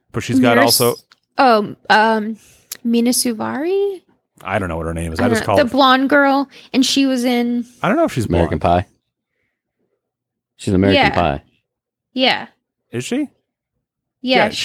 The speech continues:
Speaker 2: she's
Speaker 1: was
Speaker 2: in
Speaker 1: like a
Speaker 2: The
Speaker 1: star
Speaker 2: Quiet.
Speaker 1: for that, that time, timeline.
Speaker 2: This girl?
Speaker 1: Uh, I'm not looking at the screen. Let me look.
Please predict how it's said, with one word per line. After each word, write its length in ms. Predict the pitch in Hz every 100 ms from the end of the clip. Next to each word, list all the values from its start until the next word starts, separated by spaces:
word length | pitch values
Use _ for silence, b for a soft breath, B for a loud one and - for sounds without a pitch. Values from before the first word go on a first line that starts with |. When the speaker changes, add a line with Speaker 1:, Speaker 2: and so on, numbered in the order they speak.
| -
Speaker 2:
she's 60 |
Speaker 1:
was 100 | 233
Speaker 2:
in 40 | 208
Speaker 1:
like 120 | 185
a 40 |
Speaker 2:
The 140 | - 208
Speaker 1:
star 220 | 131 123
Speaker 2:
Quiet. 100 | 123
Speaker 1:
for 200 | - 104
that, 400 | 95 90 90 - _ _ _ _ _
that 220 | 113 101
time, 400 | - 107 98 87 - _
timeline. 580 | - 95 85 80 69 67 - _ _ _ _ _ _ _ _ - - - - - -
Speaker 2:
This 200 | 226 233
girl? 320 | 285 302 311 _ _ _ _ _ _ _ _ _ -
Speaker 1:
Uh, 40 | 101 95 98
I'm 60 | 110
not 140 | 110
looking 200 | 92 98
at 80 | 85
the 60 | -
screen. 400 | - 156 143 135
Let 80 |
me 80 | 117
look. 280 | 90 73 -